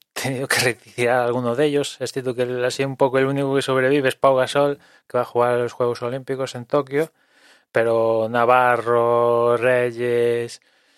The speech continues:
etcétera, etcétera, ya, ya, ya, Garbajosa,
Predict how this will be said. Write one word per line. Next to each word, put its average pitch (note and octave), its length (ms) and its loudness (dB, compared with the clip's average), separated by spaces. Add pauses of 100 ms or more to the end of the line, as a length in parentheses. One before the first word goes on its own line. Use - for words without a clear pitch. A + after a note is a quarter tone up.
(320)
etcétera, B2+ 460 -2
etcétera, D3 480 2
ya, C3 320 2
ya, A2+ 320 0
ya, A2+ 320 0
Garbajosa, B2+ 1160 2